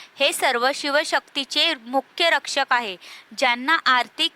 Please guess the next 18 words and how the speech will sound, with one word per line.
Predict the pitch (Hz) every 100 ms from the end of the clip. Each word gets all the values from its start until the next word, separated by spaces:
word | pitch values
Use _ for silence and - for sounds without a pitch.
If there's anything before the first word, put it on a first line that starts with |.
| -
किंवा | 277 294
आरोग्याबाबत | 262 240 254 - 294 294 285 294 - _ _
त्रास | 277 262 320 330
होत | 269 -
असेल, | 240 240 233 247 - - -
त्यांनी | 311 302 302 -
कालभैरव | 254 247 277 294 277 302 -
अष्टकम | 254 - - 277 285 302 294
वाटाचा | 254 226 - 262 262 294 339 - _
वारंवार | 240 233 247 294 294 311
पाठ | 339 269 240 -
करावा. | 262 233 214 185 - - - _ _ _ _ - _ - -
महाकाल | 240 269 269 339 - 349 359 -
आणि | 339 370
कालभैरव | 403 339 285 277 311 349 320 339 -
एकच | 262 - 330 359
आहेत | 330 330 -
का? | 302 294